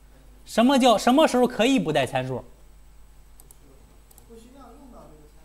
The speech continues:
啊，什么时候可以不用参数？你看你这个地方，你这个地方写了一个参数，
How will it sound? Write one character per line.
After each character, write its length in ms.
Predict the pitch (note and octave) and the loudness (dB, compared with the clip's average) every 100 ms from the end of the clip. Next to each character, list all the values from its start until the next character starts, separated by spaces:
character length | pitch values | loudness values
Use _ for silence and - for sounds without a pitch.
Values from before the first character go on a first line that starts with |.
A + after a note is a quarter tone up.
| - - - _ - - - - - | -20 -20 -20 _ -20 -20 -20 -20 -20
啊， 160 | A#2+ A#2+ - - - - | -20 -20 -20 -20 -20 -20
什 140 | - A3 | -8 -4
么 80 | |
时 60 | A3+ | -2
候 60 | A3 | -2
可 100 | A3 | 0
以 100 | A#3+ | -2
不 140 | F3+ | -2
用 200 | F#3+ F#3+ | -4 -4
参 120 | E3+ | -4
数？ 120 | E3+ E3 | -4 -6
你 100 | E3 | -4
看 240 | A3+ F#3+ | -4 -2
你 100 | C#3 | -6
这 120 | C#3 | -8
个 80 | F#3+ | -6
地 140 | D3+ D#3+ | -6 -6
方， 240 | D3+ C3+ | -6 -6
你 160 | C3+ C#3 | -8 -8
这 100 | G#3 | -8
个 40 | |
地 80 | F3+ | -8
方 120 | F3+ | -8
写 180 | F3+ B2 | -8 -8
了 80 | B2 | -8
一 40 | |
个 80 | C#3+ | -8
参 120 | C3+ | -8
数， 120 | C3 | -10